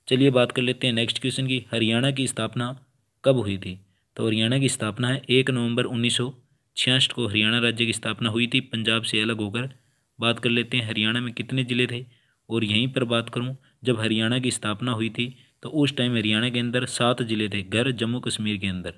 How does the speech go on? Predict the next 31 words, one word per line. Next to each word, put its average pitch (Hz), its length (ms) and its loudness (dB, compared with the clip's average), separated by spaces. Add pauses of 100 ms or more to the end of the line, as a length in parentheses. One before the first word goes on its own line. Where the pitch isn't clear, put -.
(680)
यानी 113 200 0
कि 123 100 0
शॉर्ट 113 320 -2
ट्रिक 120 200 -4
है 110 100 -2
इसकी, 120 360 -6 (680)
घर 101 300 0
है 107 160 -2
वो 120 320 -6 (340)
जे 104 300 2
एंड 131 380 -2 (520)
के 110 160 4
में, 90 260 -2 (200)
यानी 113 380 0 (640)
जी 117 180 2
से 120 160 2
गुरुग्राम, 113 560 2 (140)
एच 120 180 0
से 123 120 0
हिसार, 113 440 0
ए 123 140 2
से 120 140 0
अम्बाड़ा, 113 340 2 (840)
आर 113 160 0
से 113 180 0
रोहतक, 117 420 0 (720)
जे 113 180 2
से 113 160 0
जींद, 123 260 -2
के 117 220 2
से 127 180 0